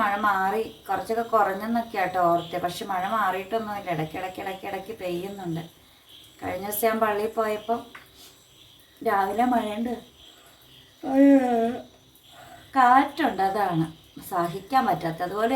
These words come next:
റബ്ബറിൻ്റെ ഇല അങ്ങോട്ട് കൊഴിയുക. എന്താ ചെയ്യാന്ന് വെച്ചാൽ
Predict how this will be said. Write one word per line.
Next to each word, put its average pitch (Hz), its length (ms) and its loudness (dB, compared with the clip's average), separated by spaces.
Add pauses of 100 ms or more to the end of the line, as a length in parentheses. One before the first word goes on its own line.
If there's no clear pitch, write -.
(120)
റബ്ബറിൻ്റെ 220 540 2 (120)
ഇല 196 120 -4 (120)
അങ്ങോട്ട് 226 360 0 (120)
കൊഴിയുക. 196 640 0 (840)
എന്താ 240 200 -6 (120)
ചെയ്യാന്ന് 190 440 -8
വെച്ചാൽ 170 300 -8